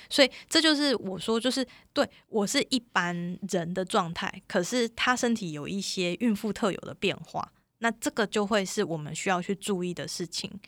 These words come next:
可是如果你在注意这件事情的前提底下，当然你就可以做一般的运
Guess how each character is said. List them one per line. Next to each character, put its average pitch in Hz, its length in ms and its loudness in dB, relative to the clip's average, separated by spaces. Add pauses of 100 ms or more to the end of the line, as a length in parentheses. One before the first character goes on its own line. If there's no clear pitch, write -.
(220)
可 196 120 -2
是 254 220 4 (220)
如 240 200 4
果 269 160 4
你 165 160 0
在 208 220 2
注 214 240 0
意 208 60 0
这 202 100 -2
件 208 140 2
事 202 120 -2
情 170 200 -2
的 151 100 -6
前 160 200 -4
提 160 120 -6
底 143 180 -8
下， 160 200 -4
当 196 160 2
然 180 120 2
你 147 60 -8
就 165 140 -6
可 165 120 -8
以 143 60 -8
做 - 220 -6
一 170 80 -8
般 147 220 -6
的 147 160 -12
运 156 140 -6